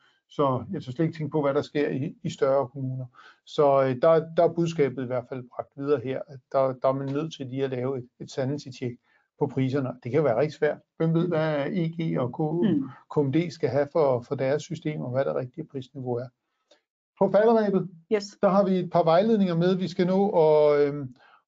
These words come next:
Speaker 1: at knytte en bemærkning til.
Speaker 2: Ja, og det er jo, øh, også noget af det, der, øh, der er sket i tyve tyve, og som, øh, igen med, vi,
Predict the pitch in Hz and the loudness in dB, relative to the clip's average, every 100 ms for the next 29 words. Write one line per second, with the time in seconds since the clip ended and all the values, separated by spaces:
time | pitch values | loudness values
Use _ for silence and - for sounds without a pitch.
0 | 180 165 175 190 190 175 160 156 170 190 | -4 0 0 2 0 2 2 0 0 -2
1 | 160 175 180 175 - 185 165 - - 202 | -2 -2 -2 -6 -4 -4 -4 -8 -10 0
2 | 247 233 220 214 208 208 220 226 214 214 | 4 4 4 2 2 2 0 0 -2 -2
3 | 202 185 180 175 175 175 170 170 180 247 | 0 2 2 2 -2 -4 -4 -6 -6 -8
4 | 233 226 240 226 208 220 226 202 202 180 | -6 -6 -4 -4 -4 -4 -2 -2 -4 -4
5 | 180 170 170 175 196 208 202 175 175 170 | -2 -2 -2 -2 -4 -2 -2 0 0 -2
6 | 165 170 170 - 170 | -6 -8 -10 -8 -8